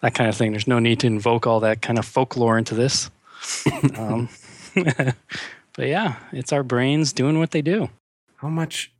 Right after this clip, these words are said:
Speaker 2: is memory involved in creativity?
Speaker 1: That's really the root of it. You know, if you wanna talk about creativity,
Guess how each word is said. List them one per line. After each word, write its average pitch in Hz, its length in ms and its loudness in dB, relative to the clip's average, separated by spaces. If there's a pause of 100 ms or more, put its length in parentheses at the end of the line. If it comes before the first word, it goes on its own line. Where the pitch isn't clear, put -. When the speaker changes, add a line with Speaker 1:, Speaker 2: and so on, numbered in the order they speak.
(180)
Speaker 2:
is 90 220 -4
memory 85 440 2
involved 67 460 -2
in 71 120 -6
creativity? 67 640 -6 (480)
Speaker 1:
That's 190 240 -2
really 147 580 2 (920)
the 120 80 0
root 113 260 2
of 98 120 -4
it. 110 200 -10
You 151 100 -2
know, 120 280 2 (800)
if - 140 -2
you - 20 -4
wanna 180 120 2
talk 156 160 0
about 131 180 0
creativity, 120 840 -2